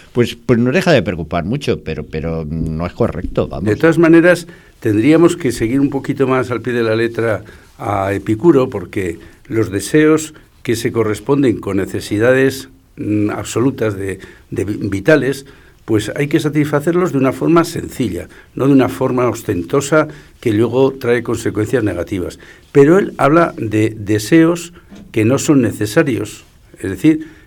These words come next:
Speaker 2: que aunque sean naturales, y dice que si no se satisfacen esos deseos no necesarios, aunque sean naturales, no se produce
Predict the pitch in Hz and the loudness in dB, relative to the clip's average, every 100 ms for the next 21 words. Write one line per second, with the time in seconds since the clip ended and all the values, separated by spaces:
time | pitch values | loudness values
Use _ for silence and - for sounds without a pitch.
0 | _ - 98 95 95 - 113 117 - 156 | _ -4 0 0 -2 -4 -2 -2 2 2
1 | 131 110 101 85 80 73 - - _ _ | 4 0 -4 -6 -8 -12 -18 -20 _ _
2 | - 135 131 156 180 180 - - _ - | -8 -2 0 2 2 0 -4 -20 _ -2
3 | 123 110 104 98 92 - - - - 104 | 4 6 6 4 0 -4 -12 -10 -6 2
4 | 160 170 185 175 151 - - - 110 110 | 4 4 4 4 4 -2 -6 -2 -2 -2
5 | 110 147 147 98 98 127 117 127 - 147 | -2 -2 -2 -4 -4 -4 -4 -4 0 0
6 | 135 - - - - _ 110 104 127 143 | 0 -2 -12 -20 -20 _ -4 2 4 2
7 | - 123 131 113 113 113 92 85 95 139 | 0 -2 0 2 0 0 -4 -6 -4 0
8 | 131 123 - 107 110 156 160 - - _ | 0 0 0 0 2 0 -4 -12 -20 _
9 | _ 127 151 175 160 185 165 - 180 | _ 0 0 0 0 0 0 -2 -4